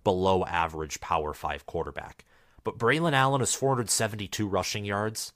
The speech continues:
with seven rushing touchdowns, and he's averaging six and a half yards per carry. And Jackson Acker has ninety-six rushing yards, is averaging four point six yards per carry, and he's getting more involved in the run game because of Chez Malusi's unfortunate injury.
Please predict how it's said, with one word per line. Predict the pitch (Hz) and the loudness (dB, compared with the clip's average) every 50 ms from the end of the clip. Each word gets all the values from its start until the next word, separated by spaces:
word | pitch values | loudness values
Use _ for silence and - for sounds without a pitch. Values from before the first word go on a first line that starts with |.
| _ _ _ | _ _ _
with | - 95 - | -8 -6 -2
seven | - 107 101 92 107 | 0 0 0 0 0
rushing | 101 92 90 - 104 95 | 0 0 0 -2 -6 -6
touchdowns, | - 98 95 - - - 95 95 95 - | -2 -4 -4 -2 -2 -4 -4 -4 -4 -6
and | 98 92 | -8 -8
he's | 90 80 90 | -6 -2 -2
averaging | 90 90 90 82 92 87 | -2 -2 -2 -6 -10 -8
six | 82 - - 95 - - - | -6 -6 -6 -6 -6 -8 -8
and | 90 85 | -8 -8
a | 82 | -4
half | 85 85 85 - - | -4 -6 -6 -6 -6
yards | 87 85 80 - | -6 -6 -6 -8
per | - - 87 | -12 -14 -16
carry. | - - 98 101 101 107 107 104 101 - - - - - _ _ _ _ | -14 -8 -6 -4 -2 -2 -2 -2 -4 -8 -14 -20 -20 -20 _ _ _ _
And | - 104 98 95 92 90 - - _ - - _ _ - | -2 0 0 0 0 -4 -8 -12 _ -20 -20 _ _ -10
Jackson | - - 107 110 117 - - - - 101 87 85 | -2 0 2 2 2 2 0 -2 -2 -4 -4 -6
Acker | - 90 95 107 113 - - 92 76 73 76 - _ _ _ _ | -2 0 0 0 0 0 -4 -4 -4 -4 -6 -10 _ _ _ _
has | - 95 92 87 - - - | -2 -2 -2 0 -2 -6 -4
ninety-six | 95 95 98 101 92 85 - - 104 - - - | -4 -2 -2 -2 -4 -4 -4 -4 -2 -4 -2 -4
rushing | 98 90 - - 98 90 | -4 -4 -4 -4 -6 -4
yards, | 90 87 87 90 87 87 - - - - _ _ _ _ _ _ _ _ | -4 -2 0 0 -2 -2 -6 -8 -10 -12 _ _ _ _ _ _ _ _
is | - 90 101 | -6 0 2
averaging | 101 98 90 92 98 90 | 2 2 2 -2 -6 -6
four | - - 107 95 | 0 0 0 0
point | - - 104 92 | 2 -2 -4 -2
six | - - 95 - - | -2 -2 -2 -4 -4
yards | 98 87 87 - - | -4 -4 -6 -6 -10
per | - 90 | -12 -10
carry, | - - 95 90 90 90 | -6 -4 -4 -4 -4 -6
and | 85 80 | -8 -6
he's | 90 139 151 - | -4 -4 -4 -2
getting | - 117 101 95 | -2 -2 -2 -2
more | 95 90 92 | -2 -4 -4
involved | 90 82 78 95 90 87 82 95 | -4 -2 0 2 2 2 0 -2
in | 87 | -6
the | 82 80 | -4 -4
run | 85 85 85 82 | -4 -4 -4 -6
game | 82 80 80 78 | -8 -10 -10 -12
because | 82 - - 78 82 | -10 -10 -10 -10 -10
of | 78 | -10
Chez | - - 92 92 - - | -8 -6 -6 -4 -4 -4
Malusi's | 90 85 82 87 85 - - - 85 78 - - | -6 -6 -4 -4 -4 -4 -4 -6 -6 -8 -8 -10
unfortunate | 85 80 78 - - - - 98 95 - - - 87 78 - - | -10 -12 -12 -16 -14 -4 0 0 0 0 0 -8 -10 -12 -12 -12
injury. | 87 87 85 78 82 76 69 - - | -12 -10 -10 -8 -8 -8 -10 -10 -14